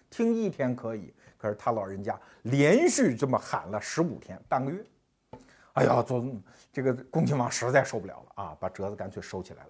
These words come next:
不议了，不议了啊，算你狠。恭亲王有一个小弟兄叫宝军，也是个军机大臣，当时就给左宗棠起了一外号，他不是那个唐吗？草字头吗？说一团茅草啊，说算了，咱爷们儿惹不起他，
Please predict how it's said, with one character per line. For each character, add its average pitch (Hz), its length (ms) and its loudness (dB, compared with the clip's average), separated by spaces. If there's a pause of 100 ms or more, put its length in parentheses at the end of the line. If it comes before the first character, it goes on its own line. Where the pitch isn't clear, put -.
不 127 120 -6
议 165 200 -2
了， - 120 -4 (140)
不 147 140 0
议 190 160 2
了 131 120 2
啊， 113 180 -2
算 147 240 2
你 143 140 -2
狠。 - 180 -10 (880)
恭 294 220 4
亲 262 180 8
王 190 200 4
有 151 100 2
一 175 140 4
个 240 40 2
小 120 220 2
弟 180 180 -2
兄 131 160 -2
叫 139 120 4
宝 95 280 -2
军， 196 300 0
也 113 180 2
是 165 120 -4
个 165 80 0
军 147 180 -6
机 139 100 -8
大 127 200 0
臣， - 200 -14 (120)
当 143 180 4
时 139 160 -4
就 135 100 -2
给 127 120 0
左 104 160 -4
宗 123 120 -4
棠 117 160 -4
起 - 200 -12
了 101 80 -10
一 113 80 -6
外 120 160 -2
号， - 200 -14 (540)
他 - 100 -16
不 151 60 -2
是 151 60 0
那 147 80 -4
个 147 80 2
唐 110 320 -6
吗？ 151 120 0
草 104 220 -8
字 101 100 -8
头 113 160 -8
吗？ 95 240 -10
说 135 160 -12
一 233 220 0
团 95 240 -8
茅 101 240 -8
草 - 240 -16 (240)
啊， - 80 -20 (420)
说 127 120 -4
算 113 240 4
了， - 120 -12
咱 117 120 -2
爷 123 180 2
们 139 80 0
儿 123 80 -2
惹 95 100 -6
不 98 60 -8
起 - 180 -8
他， - 160 -18